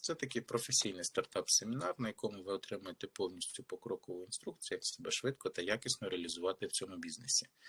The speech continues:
де люди з досвідом, люди вже, які досягли певних результатів в цьому бізнесі,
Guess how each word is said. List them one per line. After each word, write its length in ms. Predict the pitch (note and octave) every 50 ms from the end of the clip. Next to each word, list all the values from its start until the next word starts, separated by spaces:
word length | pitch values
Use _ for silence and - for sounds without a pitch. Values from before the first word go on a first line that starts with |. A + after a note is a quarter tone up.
| - - - - - _ -
де 280 | - A#2+ B2 B2 A#2+ - -
люди 240 | B2 C#3+ C#3+ C3+ B2
з 80 | A2+ -
досвідом, 580 | B2 C3+ D3+ - - A#2+ G2 - F#2 F#2 F#2
люди 240 | G2 A2+ A2 - G#2+
вже, 200 | G2 - G#2 G#2
які 220 | G2+ - - -
досягли 420 | G2+ G2 F#2+ - - G2 G#2 G#2 G2+
певних 420 | - - G2 F#2 - G2+ - -
результатів 580 | G2+ F#2 - G2 F#2 - A#2 B2+ B2+ - - -
в 20 |
цьому 260 | - - - F#2 F#2
бізнесі, 540 | F2+ F2 F2+ F2 - E2 D#2+ - - - -